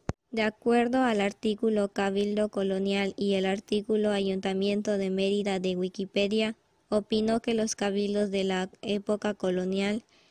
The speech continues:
y el Ayuntamiento de Mérida tienen en común que administraban las ciudades, eran representantes de las ciudades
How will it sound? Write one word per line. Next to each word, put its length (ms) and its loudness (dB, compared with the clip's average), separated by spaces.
y 120 2
el 100 2
Ayuntamiento 840 0
de 240 2
Mérida 640 0
tienen 360 4
en 140 2
común 500 0
que 160 -4
administraban 960 0
las 200 0
ciudades, 800 -2
eran 340 2
representantes 840 -2
de 140 0
las 180 -2
ciudades 600 -2